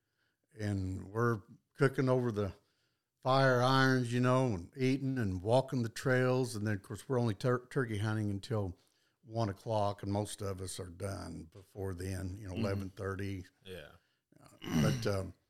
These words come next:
Speaker 1: then we'll go out and do some morel mushroom hunting. That's always the highlight. That, oh, no matter what would happen, that is so special.
Speaker 3: Yeah.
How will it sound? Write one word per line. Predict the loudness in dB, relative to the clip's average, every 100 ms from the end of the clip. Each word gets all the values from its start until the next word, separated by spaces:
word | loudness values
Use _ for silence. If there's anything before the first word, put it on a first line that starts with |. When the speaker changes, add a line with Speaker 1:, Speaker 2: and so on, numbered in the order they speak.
| _ _ _
Speaker 1:
then | -2 2
we'll | 0
go | 0 0
out | 2 2 0
and | -6 -10 -14 _ -6
do | -4
some | -4 -6 -6 -8
morel | -6 -2 0
mushroom | 0 -2 -4 -6 -4
hunting. | -6 -8 -10 -12 _ _ _ _ 4
That's | 8 8 4
always | 2 4 4 2 0 -4
the | -8
highlight. | -4 0 2 2 -2 -6 -8 -8
That, | -4 -4 -4
oh, | -8 -8 -20 _ _ _ _ _ _ _ _ _ _ _ _ _ _ _ _ _ _
no | -2 2
matter | 4 2 0 0
what | 0 0
would | -6
happen, | -4 -4 -6 -18 -12
that | -4 -4
is | -4
so | -6 -6
special. | -6 -2 -2 -2 -8 -16 _ _
Speaker 3:
Yeah. | -20